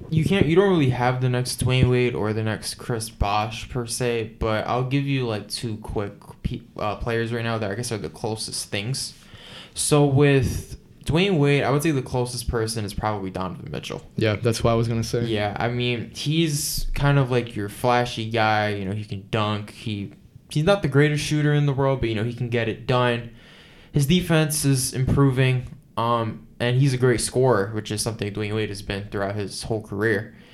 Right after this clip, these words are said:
Speaker 1: And with Chris Bosh, the only player that's coming to my mind right now is Porzingis, even though, you know, they're both big guys that can shoot the three. Um, I would argue Chris Bosh is a better defender than Porzingis where he's at right now, but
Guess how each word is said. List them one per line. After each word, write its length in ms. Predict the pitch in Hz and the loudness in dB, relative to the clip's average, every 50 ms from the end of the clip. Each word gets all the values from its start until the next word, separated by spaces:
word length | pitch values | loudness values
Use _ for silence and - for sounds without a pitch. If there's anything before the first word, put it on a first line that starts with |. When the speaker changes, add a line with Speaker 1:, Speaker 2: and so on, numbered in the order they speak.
| - - - - - - - - | -20 -20 -20 -20 -20 -20 -14 -6
Speaker 1:
And 280 | - 110 120 127 127 123 | -2 0 0 2 2 4
with 260 | 123 123 120 120 - | 4 4 4 2 0
Chris 300 | - - 147 143 135 131 | 0 2 2 2 2 2
Bosh, 840 | 120 110 - - 113 120 127 123 117 110 113 113 - - - - | -4 -6 0 2 4 6 6 6 6 4 2 -2 -4 -6 -8 -6
the 80 | - 110 | -4 -4
only 240 | 113 117 120 120 110 | -2 -2 -2 -4 -4
player 240 | 113 - 113 110 104 | -4 -4 -2 -2 -2
that's 200 | 101 101 - - | -2 -4 -6 -6
coming 200 | 120 110 104 98 | -6 -6 -6 -6
to 100 | - 101 | -6 -4
my 120 | 101 110 | -2 -2
mind 220 | 113 110 107 95 95 | 0 0 -2 -2 -2
right 140 | 101 95 95 | -4 -4 -4
now 220 | 101 98 98 98 | -4 -2 -2 -2
is 280 | 95 95 95 - - - - _ | -2 -2 -4 -4 -6 -8 -6 _
Porzingis, 720 | - - 113 104 98 117 120 117 110 92 98 - - - - - - - | 0 2 2 2 0 -2 -2 -2 -2 -4 -4 -6 -8 -10 -12 -16 -12 -8
even 280 | 120 117 113 117 110 107 | -8 -6 -4 -4 -4 -2
though, 360 | 107 104 101 98 107 131 - - | -2 -2 -2 -2 -4 -4 -4 -2
you 80 | 117 | 0
know, 80 | 113 113 | 0 2
they're 120 | 107 110 | 2 4
both 240 | 123 139 135 - - | 4 4 4 4 4
big 200 | - 123 120 117 | 2 2 2 2
guys 320 | 120 110 107 107 107 104 - | 2 2 2 2 2 0 -2
that 180 | 104 104 - | -4 -6 -6
can 100 | - - | -6 -6
shoot 340 | - - - 123 120 110 113 | -6 -4 -2 -2 -2 -4 -4
the 100 | - 120 | -8 -10
three. 500 | - - 107 110 110 107 101 107 135 - - - - - - - - - - - - - | -6 -4 -2 0 0 0 -2 -4 -8 -12 -18 -20 -20 -20 -20 -20 -20 -20 -20 -10 -4 -2
Um, 360 | 113 117 117 113 110 - - - | 0 0 0 -2 -2 -4 -2 0
I 80 | 123 | 2
would 80 | 143 147 | 4 4
argue 220 | 143 160 156 143 | 4 4 4 2
Chris 220 | 143 147 139 131 - | 2 2 2 2 2
Bosh 340 | - 120 120 120 120 120 131 | 2 2 2 2 0 -2 -4
is 100 | 123 113 | -4 -4
a 60 | 104 | -2
better 240 | 110 110 110 107 98 | 0 0 0 0 -2
defender 520 | 98 - - - 110 101 113 131 135 139 | -4 -6 -4 -4 -2 -2 0 0 0 2
than 160 | 135 143 143 139 | 2 2 2 2
Porzingis 560 | 143 147 135 123 139 143 139 139 135 135 - | 2 2 2 2 2 2 2 2 0 0 0
where 140 | 135 135 139 | 0 2 2
he's 140 | 139 127 | 2 2
at 160 | 139 135 120 123 | 0 0 0 0
right 140 | 139 139 | 0 0
now, 280 | 139 139 143 143 143 135 | 0 2 2 0 0 0
but 280 | - 120 110 104 - - | 0 0 0 -2 -2 -6